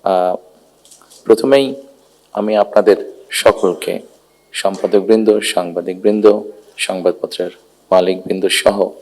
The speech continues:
বীর সাংবাদিকবৃন্দ সহ যারা উপস্থিত আছেন, প্রথমেই আপনাদের সকলকে আন্তরিকভাবে আমি ধন্যবাদ জানাতে চাই। আমি দেশে আসার পরে খুব স্বল্পতম সময়ে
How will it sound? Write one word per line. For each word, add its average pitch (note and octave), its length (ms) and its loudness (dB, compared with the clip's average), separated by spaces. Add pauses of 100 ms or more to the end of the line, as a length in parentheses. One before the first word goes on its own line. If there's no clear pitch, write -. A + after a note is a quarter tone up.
(120)
বীর F#2 160 -2
সাংবাদিকবৃন্দ F2 720 -10
সহ F2+ 300 -10 (360)
যারা F2 180 -4
উপস্থিত F2+ 340 -2
আছেন, G2 180 -4
প্রথমেই G2+ 380 -4
আপনাদের F2+ 340 -2
সকলকে F#2+ 440 -4
আন্তরিকভাবে F#2+ 580 -2
আমি F#2 140 -6
ধন্যবাদ F2+ 480 -4
জানাতে - 360 -12
চাই। F#2+ 260 -6 (1040)
আমি F#2 240 -6
দেশে F#2 280 0
আসার G2 260 2
পরে F#2+ 220 -2
খুব - 180 -12
স্বল্পতম F#2 640 0
সময়ে G#2+ 520 -2